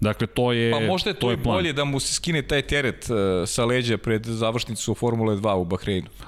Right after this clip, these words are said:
Speaker 1: O kojoj ćemo takođe pričati. Nemojte da brinete, sledeće nedelje broj pedeset. U, čekaj, pa pedeseti. Mi stalno neki jubileje obeležavamo.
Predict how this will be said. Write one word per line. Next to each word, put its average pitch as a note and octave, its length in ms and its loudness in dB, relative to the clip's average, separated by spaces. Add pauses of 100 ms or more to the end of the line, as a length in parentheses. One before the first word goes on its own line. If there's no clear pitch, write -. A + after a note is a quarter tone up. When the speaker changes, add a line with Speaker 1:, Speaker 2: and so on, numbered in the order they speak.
Speaker 1:
O A#2 140 2
kojoj A#2 240 2
ćemo A#2 240 0
takođe B2+ 400 -2
pričati. C3 320 -2
Nemojte E3 260 0
da E3 40 2
brinete, E3 300 0
sledeće C#3 360 0
nedelje C#3 480 2
broj G2+ 420 2
pedeset. A2+ 600 0
U, C3+ 200 4
čekaj, G#2 1000 2
pa F#2+ 160 0
pedeseti. G#2+ 840 0 (320)
Mi A2+ 80 2
stalno B2 280 0
neki C#3 220 0
jubileje B2+ 400 2
obeležavamo. E2+ 540 4